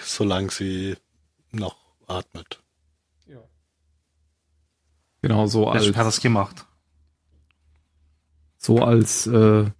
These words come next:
Speaker 3: weiß ich nicht, als Trost oder
Speaker 1: Ja, was
Speaker 2: Ja, als
Speaker 1: aber
Speaker 2: Belohnung.
Speaker 1: vielleicht gegen, also j-, ja, wobei das ja relativ, ich mein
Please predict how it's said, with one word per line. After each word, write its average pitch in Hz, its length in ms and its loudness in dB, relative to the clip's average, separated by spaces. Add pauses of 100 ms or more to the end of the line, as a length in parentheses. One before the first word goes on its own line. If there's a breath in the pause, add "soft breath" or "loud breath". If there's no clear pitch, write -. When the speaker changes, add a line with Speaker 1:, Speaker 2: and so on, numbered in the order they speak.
(240)
Speaker 3:
weiß 107 260 0
ich 104 160 -8
nicht, 104 300 -10 (320)
als 98 260 -8
Trost 110 480 -2
oder 98 380 -2 (760)
Speaker 1:
Ja, 143 440 4
was 139 180 4
Speaker 2:
Ja, 123 80 2
als 127 100 2
Speaker 1:
aber 135 100 4
Speaker 2:
Belohnung. 139 320 6
Speaker 1:
vielleicht - 500 2 (240)
gegen, 131 380 0 (100)
also 120 260 0
j-, 117 300 -2
ja, 120 580 2
wobei 120 300 4
das - 240 2
ja 131 100 6
relativ, 117 840 2
ich - 140 -12
mein 101 200 -2